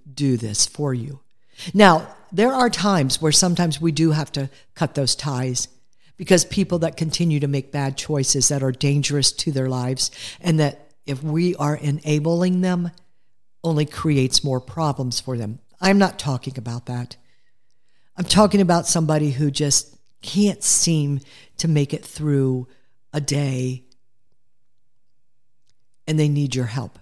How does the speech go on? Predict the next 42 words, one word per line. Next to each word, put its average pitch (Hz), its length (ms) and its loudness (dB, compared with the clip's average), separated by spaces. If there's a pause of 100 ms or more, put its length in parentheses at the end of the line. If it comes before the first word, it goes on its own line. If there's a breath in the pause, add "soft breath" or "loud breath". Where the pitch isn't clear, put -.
(460)
And 165 100 2
it - 220 -4
may 170 240 4
just 165 560 -2
be 160 180 2
a 156 60 2
prayer. 165 560 -4 (840)
"Pray 175 240 0
for - 180 -4
me, 123 260 -8
pray 180 280 0
for - 180 -8
me." 131 300 -10 (360)
And 175 120 -2
sometimes 185 500 2 (680 soft breath)
they 190 120 2
need 185 240 4
you 170 60 2
to 147 80 -4
pray 175 180 -2
for 156 160 -4
them 147 160 -2
every 143 220 -4
day. 139 320 -4
And 170 160 -2
of 165 100 -4
course, - 480 -2 (260)
we 151 120 -2
should. 127 420 -4 (2750)
But 190 160 -10
can 214 180 2
you 226 120 2
imagine 175 500 0
if 151 220 -2
we 160 100 0
went 147 240 -2
to 151 100 -8
God 123 460 -6
and 139 120 -4
he 156 120 -2
said, 143 340 0
"Listen, 113 520 -6